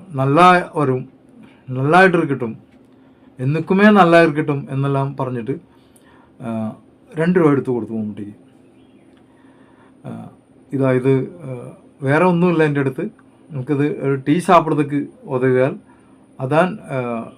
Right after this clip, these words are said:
സന്തോഷം" എന്ന് പറഞ്ഞ് കൊടുത്തു. സത്യത്തിൽ, ആ, അവരാ പൈസ കൊടുത്തപ്പോൾ മമ്മൂട്ടി വരണ്ടു പോയി. കാരണം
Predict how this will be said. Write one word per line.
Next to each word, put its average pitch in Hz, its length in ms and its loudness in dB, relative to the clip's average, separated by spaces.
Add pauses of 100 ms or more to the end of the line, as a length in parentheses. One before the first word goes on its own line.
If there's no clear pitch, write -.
(640)
സന്തോഷം" 143 420 0 (160)
എന്ന് 143 160 0
പറഞ്ഞ് 139 240 -2
കൊടുത്തു. - 220 -8 (460)
സത്യത്തിൽ, 165 360 -2 (640)
ആ, 143 40 -2 (1300)
അവരാ 147 180 4 (100)
പൈസ 151 260 2 (100)
കൊടുത്തപ്പോൾ 139 380 2 (140)
മമ്മൂട്ടി 127 460 -4
വരണ്ടു 117 380 -4
പോയി. 107 160 -10 (920)
കാരണം 151 260 -2